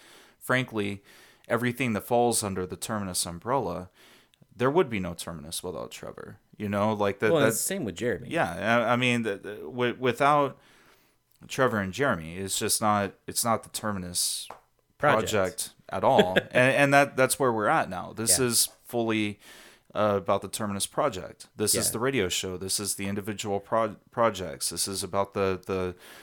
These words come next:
Speaker 1: the podcasts, the writing. We, this is under, all except for, uh, Anarchy in Beach City, and the other thing is kind of tentative, but,
Speaker 2: Mm-hmm.
Speaker 1: um, the things that I know that we're doing independently anyway.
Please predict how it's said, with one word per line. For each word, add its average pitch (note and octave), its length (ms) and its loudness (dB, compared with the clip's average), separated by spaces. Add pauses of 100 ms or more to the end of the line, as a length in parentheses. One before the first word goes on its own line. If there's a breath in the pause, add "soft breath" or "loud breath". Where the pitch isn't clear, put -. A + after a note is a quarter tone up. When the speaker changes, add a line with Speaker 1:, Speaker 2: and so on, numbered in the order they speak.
(120)
Speaker 1:
the G#2 100 -6
podcasts, A#2 680 -2
the G2 120 -4
writing. G#2 560 0
We, G#2+ 380 -6
this G2 440 0
is G2+ 240 -2
under, G2 500 0 (580 soft breath)
all C3 200 2
except B2+ 380 2
for, G2 640 0 (580)
uh, G2 360 -2 (120)
Anarchy G2+ 340 -4
in F2+ 120 -6
Beach F#2 220 -10
City, F#2 520 -2
and F#2 520 -6 (360)
the G#2 140 -4
other G2+ 200 0
thing F#2+ 260 -4
is F2 120 -4
kind F#2+ 180 -6
of E2 140 -14
tentative, F#2 500 -4
but, F2+ 240 -6 (100)
Speaker 2:
Mm-hmm. G2+ 540 -8
Speaker 1:
um, F#2 400 0 (960)
the C3 60 -2
things C3+ 320 2
that A#2 100 2
I G#2 80 4
know G#2+ 180 2
that G2+ 100 -4
we're G2 160 -4
doing G2+ 240 -4
independently G2+ 600 -4
anyway. F#2+ 460 -12